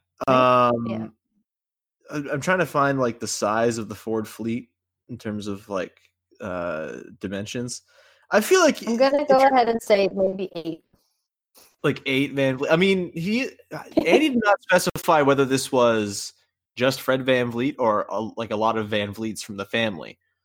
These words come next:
Speaker 2: So there could be, like, small children wor-, working in here. There's, uh, Van
Speaker 1: Mm.
Speaker 2: Vliet's large brother that we see all the time in his Instagrams.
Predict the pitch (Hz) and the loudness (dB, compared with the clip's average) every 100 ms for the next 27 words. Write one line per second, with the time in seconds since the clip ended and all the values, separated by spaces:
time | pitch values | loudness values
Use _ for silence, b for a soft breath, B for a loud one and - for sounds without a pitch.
0 | _ - - 104 98 95 92 - 123 120 | _ -12 -2 0 2 -2 -6 -8 -6 -2
1 | 147 135 113 107 120 101 - 123 135 131 | 0 2 0 0 -2 -2 0 0 0 -2
2 | 127 131 131 120 127 127 127 127 127 127 | -6 -4 -4 -4 -6 -6 -4 -2 -4 -4
3 | 127 104 90 98 95 87 95 107 107 110 | -8 -8 -6 -6 -4 -2 -2 -2 -2 -4
4 | - 110 104 - 117 123 131 123 127 117 | -2 -2 -2 -2 -2 2 0 -2 -4 -6
5 | 127 120 113 113 123 113 110 104 117 - | -2 -2 -2 -4 -4 -4 -4 -6 -8 -10
6 | 110 110 110 104 - | -8 -4 -4 -8 -14